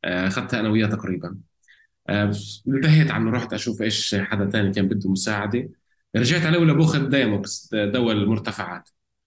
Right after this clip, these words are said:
فطبعًا في حدا كان دايخ، فبقول له: "صالح، اسحب الحبة والحقني". فهو <laughs> لليوم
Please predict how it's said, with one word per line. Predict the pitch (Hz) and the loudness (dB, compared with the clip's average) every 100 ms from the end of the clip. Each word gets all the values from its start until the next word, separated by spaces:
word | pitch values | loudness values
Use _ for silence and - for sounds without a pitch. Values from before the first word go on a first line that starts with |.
| _ - | _ -6
فطبعًا | 113 110 160 160 | -2 2 2 2
في | 170 | 2
حدا | 175 160 | 2 2
كان | 156 147 139 | 2 2 4
دايخ، | 139 104 101 | 4 2 0
فبقول | - 123 160 | -2 2 4
له: | 127 | 4
"صالح، | 151 135 110 - | 4 2 0 -2
اسحب | 160 - 156 | -2 2 2
الحبة | 147 147 135 | 2 0 2
والحقني". | 127 120 - - 101 - - - - - | 2 2 0 -2 -6 -6 -18 -18 -10 0
فهو | 127 185 196 190 160 - - - 320 - 415 392 - - | 4 6 6 2 0 -4 -6 -2 -2 2 0 0 -2 -4
<laughs> | 403 - - _ _ _ _ _ - - 160 | -10 -12 -16 _ _ _ _ _ -20 -2 0
لليوم | 135 135 147 147 127 131 | 4 4 4 4 2 0